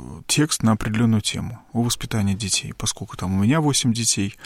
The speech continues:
в приходе очень много многодетных семей. Вот посчитала, наткнувшись на мои статьи там на разных сайтах, что, возможно, это будет интересно. А, у меня такой принцип, что я сам никуда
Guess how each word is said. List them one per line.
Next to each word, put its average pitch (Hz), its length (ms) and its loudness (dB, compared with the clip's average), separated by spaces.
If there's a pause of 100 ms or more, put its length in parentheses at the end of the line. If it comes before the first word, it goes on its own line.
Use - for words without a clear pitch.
(320)
в - 60 -20
приходе 135 400 2
очень - 200 2
много 117 200 6
многодетных 104 560 4
семей. 92 300 0
Вот 139 120 -2
посчитала, 127 640 2
наткнувшись 107 800 0
на 107 80 6
мои 101 160 6
статьи 104 360 0
там 95 320 -2
на 104 120 2
разных 98 300 0
сайтах, 139 440 -2 (540)
что, - 180 2
возможно, 110 380 4
это 104 120 0
будет 107 240 2
интересно. 101 480 0 (960)
А, 95 320 2
у - 640 -6
меня 139 200 6
такой 156 240 4
принцип, 107 460 4
что - 200 -2
я 127 120 4
сам 127 200 4
никуда 120 320 4